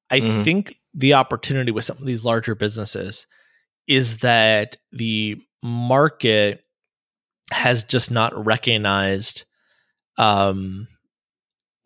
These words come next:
Speaker 1: this distinction. I'm not gonna say they haven't at all, but
Speaker 2: Mm-hmm.
Speaker 1: it, it,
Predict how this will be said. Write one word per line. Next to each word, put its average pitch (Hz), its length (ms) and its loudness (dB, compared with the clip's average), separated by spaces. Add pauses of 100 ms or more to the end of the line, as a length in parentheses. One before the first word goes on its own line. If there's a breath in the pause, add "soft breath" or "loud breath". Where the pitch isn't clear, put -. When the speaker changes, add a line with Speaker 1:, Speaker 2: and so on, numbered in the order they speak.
Speaker 1:
this 120 300 0
distinction. 110 840 -2
I'm 147 80 -8
not 160 100 2
gonna 170 100 0
say 151 80 -4
they 127 80 2
haven't 120 300 0
at 95 120 -2
all, 95 480 2 (300)
but 107 200 2
Speaker 2:
Mm-hmm. 113 180 -6
Speaker 1:
it, 120 200 0
it, 113 160 -2